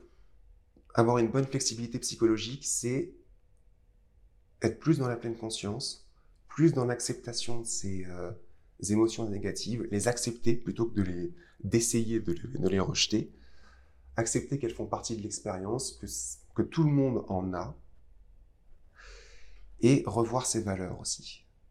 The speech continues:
Revoir ses valeurs, recentrer, avoir des comportements en accord avec ses valeurs. Voilà.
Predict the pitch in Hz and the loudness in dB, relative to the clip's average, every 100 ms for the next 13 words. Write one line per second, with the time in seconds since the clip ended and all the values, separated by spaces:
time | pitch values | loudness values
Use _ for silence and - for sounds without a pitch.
0 | - 78 101 98 117 - - 104 90 95 | -6 0 0 2 -2 -2 -2 -2 -2 -4
1 | 92 95 120 127 - 95 113 135 117 113 | -2 -2 -4 -6 -6 -4 -2 -2 -4 -8
2 | - 117 - - 107 127 120 170 120 - | -8 -10 -12 -4 4 6 6 2 -2 -6
3 | - 117 120 143 - _ _ - 104 110 | -6 -4 -4 -8 -12 _ _ -2 2 2
4 | 110 120 107 104 - 95 92 62 - - | 0 -4 -2 -4 -4 -6 -8 -12 -16 -20
5 | - _ _ - 78 71 | -20 _ _ 0 2 2